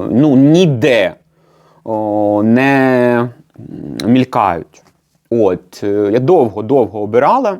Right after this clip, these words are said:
В мене була особиста образа, до речі, на телефони, на бренд Samsung, е, на представництво в Україні, тому що вони, о, залучили в рекламну кампанію відкритого гомофоба Вірстюка.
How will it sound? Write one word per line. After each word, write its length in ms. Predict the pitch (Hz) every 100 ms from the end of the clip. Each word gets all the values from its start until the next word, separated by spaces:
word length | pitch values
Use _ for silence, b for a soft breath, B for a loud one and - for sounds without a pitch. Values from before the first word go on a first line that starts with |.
| _ 107
В 200 | 107 135
мене 240 | 180 165
була 360 | 143 156 151 123
особиста 800 | 135 214 160 202 160 - -
образа, 680 | - 147 135 135 151 113 104
до 140 | 104 127
речі, 380 | 110 104 -
на 400 | 107 120 117 104 - _ _ _ _ _ - _ -
телефони, 520 | 101 101 - 127 131
на 100 | 110
бренд 220 | 107 104
Samsung, 440 | - 104 - 214 359
е, 60 | - B B B B 180 B 123 117 113 110 107
на 60 | 113
представництво 520 | 127 - 123 113 113
в 40 | 104
Україні, 460 | 127 127 202 214
тому 220 | 139 113
що 300 | 120 - 110
вони, 760 | 107 104 101 110 120 127 123 117
о, 380 | 107 101 98 95
залучили 520 | 98 107 - 127 107
в 60 | 98
рекламну 480 | 95 110 104 98 98
кампанію 560 | 104 98 110 104 101
відкритого 460 | 107 - 131 127 101
гомофоба 600 | 107 110 110 - 135 107
Вірстюка. 720 | 101 98 - 117 - 175 311